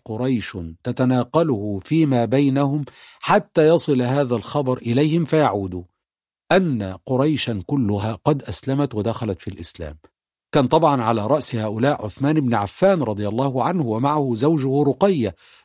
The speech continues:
بنت رسول الله صلى الله عليه وسلم الزوجة الأولى.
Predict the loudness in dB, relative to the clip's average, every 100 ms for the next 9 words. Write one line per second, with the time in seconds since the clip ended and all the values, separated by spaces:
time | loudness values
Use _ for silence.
0 | 2 2 2 0 0 2 2 2 2 0
1 | -2 -4 -2 -4 -2 -4 -4 -8 -6 -4
2 | 0 -2 -2 -8 -6 -4 -4 -2 2 4
3 | 4 0